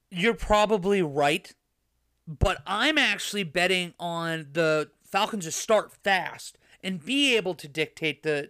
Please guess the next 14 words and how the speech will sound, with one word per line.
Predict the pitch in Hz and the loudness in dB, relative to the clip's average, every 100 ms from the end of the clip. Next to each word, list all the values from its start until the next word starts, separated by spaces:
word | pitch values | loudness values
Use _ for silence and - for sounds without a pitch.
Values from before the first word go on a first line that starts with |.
| _ | _
pace | - 160 147 | -8 -8 -8
of | 143 | -8
game | 147 151 | -8 -8
here. | 131 151 143 - _ _ _ _ _ _ _ _ | -8 -8 -8 -10 _ _ _ _ _ _ _ _
Steven, | - - 285 392 311 | -12 -2 2 4 4
ironically, | 233 202 208 190 190 | 4 4 4 2 -4
is | 160 | -2
trying | - 226 | -2 0
to | 175 | -2
thread | - 151 165 156 | -4 -4 -2 -2
the | 147 | -4
needle | 147 156 | -4 -4
this | 165 175 - | -6 -8 -8
week. | 180 202 - | -8 -8 -12